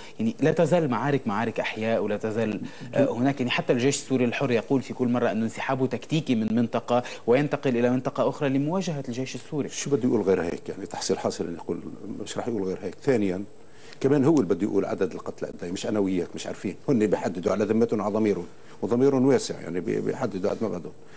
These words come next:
Speaker 2: تسعة وثمانين شخص وطفل، قبل مرة كانوا يقولوا واحد وثلاثين شخص وطفل، سبعة وعشرين شخص وطفل،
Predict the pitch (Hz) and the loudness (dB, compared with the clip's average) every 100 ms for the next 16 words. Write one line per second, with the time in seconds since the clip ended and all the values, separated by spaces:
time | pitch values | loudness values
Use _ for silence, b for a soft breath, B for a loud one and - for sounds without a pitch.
0 | B - 143 135 117 107 117 110 104 117 | B 0 2 2 0 2 2 2 2 -2
1 | 127 - - 110 - - - - - - | -4 -10 -6 -4 -2 -2 -6 -14 -18 -18
2 | B B B - 104 107 120 101 - 101 | B B B -6 0 2 2 2 2 0
3 | 101 95 120 127 113 110 107 - 113 - | 0 2 2 4 2 0 -4 -4 -6 -8
4 | - - - - - B B - - 104 | -6 -6 -6 -16 -18 B B -6 -4 -2
5 | 113 - 113 120 - 104 113 - | -2 0 0 0 -2 -2 -2 -4